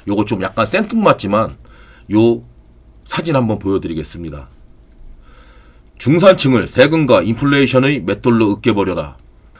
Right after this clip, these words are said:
더 이상 노력으로 계층 상승이 불가능한 사회를 만들어라. 중산층을 과도한 세금과 집값 상승으로 척살하고 다수의 빈민층들이 가진 자를 혐오하게 만들어라.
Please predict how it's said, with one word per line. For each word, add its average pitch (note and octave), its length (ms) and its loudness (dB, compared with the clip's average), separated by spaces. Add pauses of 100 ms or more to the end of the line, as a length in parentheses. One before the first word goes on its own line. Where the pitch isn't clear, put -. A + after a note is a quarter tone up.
(160)
더 C3+ 140 6
이상 D3 340 4
노력으로 C3 580 4
계층 D3+ 440 0
상승이 C#3 480 -2
불가능한 C3+ 500 4
사회를 A#2+ 380 0
만들어라. F2+ 580 -6 (920)
중산층을 D#3+ 760 4
과도한 D#3+ 480 6
세금과 B2 560 0
집값 - 400 -2
상승으로 A2+ 600 -2 (160)
척살하고 B2 680 2 (480)
다수의 E3 460 4
빈민층들이 C#3 760 0
가진 D3+ 340 -4
자를 D3 260 4
혐오하게 D3+ 440 4
만들어라. F2 540 -4